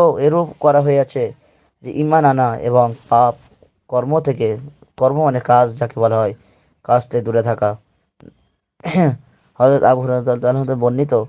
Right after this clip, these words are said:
রাসূলুল্লাহ সাল্লাল্লাহু আলাইহি ওয়াসাল্লাম নিয়মিত রাতে সূরা আল ইমরানের শেষ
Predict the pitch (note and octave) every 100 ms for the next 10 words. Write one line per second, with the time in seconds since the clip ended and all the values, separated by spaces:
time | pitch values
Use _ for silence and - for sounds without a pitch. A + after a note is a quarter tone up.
0 | _ _ - B2+ - B2+ B2+ B2+ A#2+ B2+
1 | A#2+ A#2+ A#2+ B2 A#2 A#2 A2+ B2 B2 A#2+
2 | A#2 A2+ B2 A#2 A2+ A2 A2+ A#2+ A2+ _
3 | _ _ - B2 A#2 A#2+ A#2+ A#2+ B2 C#3
4 | A#2+ - C#3+ C#3+ -